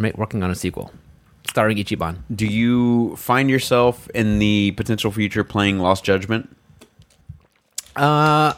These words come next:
Speaker 1: I'd probably not, because I don't think it's in the, uh, J R P G format. I
Speaker 2: It
Speaker 1: think
Speaker 2: is
Speaker 1: it's
Speaker 2: not.
Speaker 1: kinda,
Speaker 2: It's an
Speaker 1: yeah.
Speaker 2: action beat 'em up, but
Speaker 1: Yeah.
Speaker 2: under the same universe with the, you know, that type of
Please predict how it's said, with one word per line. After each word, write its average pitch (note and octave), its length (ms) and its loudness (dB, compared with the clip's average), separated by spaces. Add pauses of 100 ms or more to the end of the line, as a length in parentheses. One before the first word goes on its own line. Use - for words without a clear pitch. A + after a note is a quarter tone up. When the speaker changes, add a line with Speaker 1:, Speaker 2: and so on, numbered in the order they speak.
(120)
Speaker 1:
I'd E3 260 -2 (340)
probably F3 200 2
not, A2+ 300 2
because C#3 160 -4
I C#3+ 80 4
don't F#3+ 140 2
think F#3 140 0
it's F3+ 140 0
in D#3+ 60 0
the, A#2 200 -2 (160)
uh, A2 200 4
J A#2 160 2
R A#2 100 2
P A2 120 -8
G G#2+ 140 -4
format. F2+ 440 -4
I - 20 -4
Speaker 2:
It A#2+ 40 -2
Speaker 1:
think A2+ 120 2
Speaker 2:
is A2 80 4
Speaker 1:
it's G#2+ 60 0
Speaker 2:
not. A2 240 2
Speaker 1:
kinda, G#2 160 -2
Speaker 2:
It's G2+ 120 -6
an G2+ 120 2
Speaker 1:
yeah. F2+ 100 2
Speaker 2:
action G2 280 0
beat F2+ 100 0
'em E2 100 -2
up, D2 120 -6 (240)
but C3 220 0
Speaker 1:
Yeah. A#2+ 180 0
Speaker 2:
under A2 200 4
the G2+ 60 2
same G2+ 300 0
universe F2 760 -2 (640)
with F#2+ 300 -2
the, F2 840 2
you G2 140 -2
know, F2 180 2
that F2+ 220 -2
type F#2 260 -2
of E2+ 380 -6